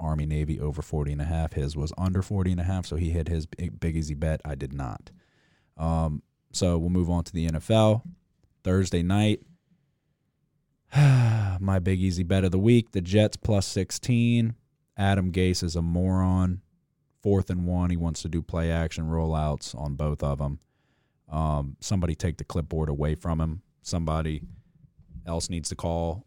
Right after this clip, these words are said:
offensive plays. Why? I don't even know if he is the offensive coordinator, but he's the head coach. You need to do better than that. Why did you pay Le'Veon Bell?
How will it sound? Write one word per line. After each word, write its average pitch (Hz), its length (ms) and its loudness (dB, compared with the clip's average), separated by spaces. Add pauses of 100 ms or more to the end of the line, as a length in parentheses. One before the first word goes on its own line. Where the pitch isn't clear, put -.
offensive 76 480 -10
plays. 101 560 -2 (880)
Why? 90 340 -2
I 101 80 0
don't 101 100 0
even 80 160 -4
know 82 120 -2
if 85 100 -6
he 92 160 0
is 92 140 -2
the 80 100 -4
offensive 71 400 -8
coordinator, 67 500 -4
but 73 120 -4
he's 104 160 4
the 98 100 2
head 98 240 2
coach. - 420 0
You 85 80 -2
need 85 160 0
to 82 60 -2
do 80 120 -2
better 82 280 0
than 73 160 -6
that. 71 160 -4
Why 78 180 0
did 78 160 -6
you 82 60 -10
pay 82 200 -2
Le'Veon 73 540 -4
Bell? 95 400 0